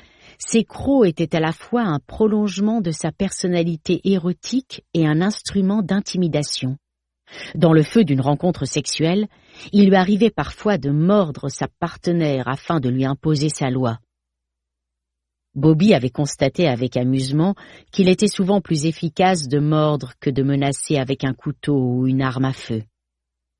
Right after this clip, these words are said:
Il retourna à son ordinateur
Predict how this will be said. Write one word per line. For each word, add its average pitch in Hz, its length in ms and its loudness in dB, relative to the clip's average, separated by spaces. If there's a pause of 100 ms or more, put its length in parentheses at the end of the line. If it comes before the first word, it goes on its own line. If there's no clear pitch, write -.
(1160)
Il 147 160 2
retourna 160 520 2
à 135 60 0
son 139 240 -2
ordinateur 135 760 0